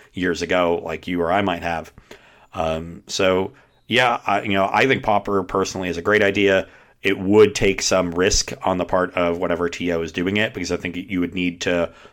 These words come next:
try it for a few months at least and try to really build excitement in the format. But the, the long-term benefit could very well be there.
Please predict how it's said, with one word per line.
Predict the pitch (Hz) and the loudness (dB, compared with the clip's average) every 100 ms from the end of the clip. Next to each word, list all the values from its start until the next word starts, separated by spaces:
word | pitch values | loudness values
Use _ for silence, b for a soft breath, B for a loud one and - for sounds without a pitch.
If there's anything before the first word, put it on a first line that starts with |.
| - | -8
try | - 95 92 | 0 2 2
it | 98 | -2
for | - 95 95 92 95 82 B _ - | -2 0 2 2 2 -2 B _ -8
a | 95 | -6
few | - 82 | -4 -4
months | 87 - | -4 -4
at | - | -4
least | 123 120 120 - | -2 -2 -2 -4
and | 90 87 | -6 -4
try | - 92 | -2 -2
to | 87 87 | -2 -4
really | 87 85 | -4 -4
build | 82 87 85 85 - | -2 -2 -2 -6 -10
excitement | - 85 - 92 90 85 | -8 -6 -4 -6 -6 -8
in | |
the | 82 | -6
format. | - 104 131 135 | -2 0 0 0
But | - 92 101 B B B - | 0 -2 -2 B B B -2
the, | 101 92 - | 0 0 -2
the | 92 90 | 0 2
long-term | 85 92 101 95 107 92 | 2 4 2 0 -2 -2
benefit | 85 92 98 92 - _ _ - - | -2 -2 -2 -4 -8 _ _ -18 -14
could | - 90 85 - - | -6 -6 -6 -16 -10
very | 82 90 87 | -4 0 0
well | 82 80 | -2 -4
be | 85 | -4
there. | 85 82 | -6 -8